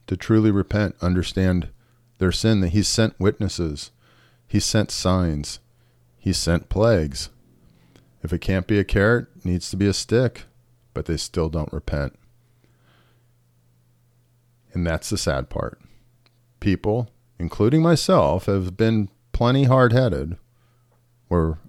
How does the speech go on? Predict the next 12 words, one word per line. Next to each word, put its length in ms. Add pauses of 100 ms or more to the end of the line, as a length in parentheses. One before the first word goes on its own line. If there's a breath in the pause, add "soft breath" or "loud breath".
(120)
I've 140
refused 500
to 60
repent 480 (380)
<clears throat> 380
until 580 (840 soft breath)
I've 140
gone 220
all 200
the 60
way 180
through 560